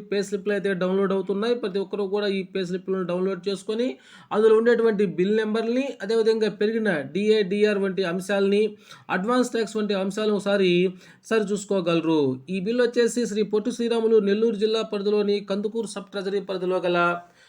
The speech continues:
మండల ఎడ్యుకేషన్ డిపార్ట్‌మెంట్‌కు సంబంధించినటువంటి బిల్లు. ఈ బిల్లు యొక్క ఈ స్టేటస్ కనుక మనం పరిశీలించినట్లయితే, ఇది డ్రాయింగ్ ఆఫీసర్ దగ్గరికి జూలై ఇరవయో తారీఖున అయితే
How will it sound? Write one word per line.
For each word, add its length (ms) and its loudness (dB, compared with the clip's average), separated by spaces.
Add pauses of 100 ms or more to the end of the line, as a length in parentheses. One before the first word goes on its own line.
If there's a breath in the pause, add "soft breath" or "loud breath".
(160 soft breath)
మండల 340 0
ఎడ్యుకేషన్ 640 2 (340 loud breath)
డిపార్ట్‌మెంట్‌కు 640 2
సంబంధించినటువంటి 840 -2
బిల్లు. 380 2 (440 loud breath)
ఈ 80 -2
బిల్లు 220 0
యొక్క 280 4 (840 soft breath)
ఈ 100 0
స్టేటస్ 420 2
కనుక 160 2
మనం 240 2
పరిశీలించినట్లయితే, 920 0 (320)
ఇది 240 0 (560 loud breath)
డ్రాయింగ్ 400 4
ఆఫీసర్ 540 2
దగ్గరికి 420 2 (260)
జూలై 240 2 (640 loud breath)
ఇరవయో 260 4
తారీఖున 380 2
అయితే 200 0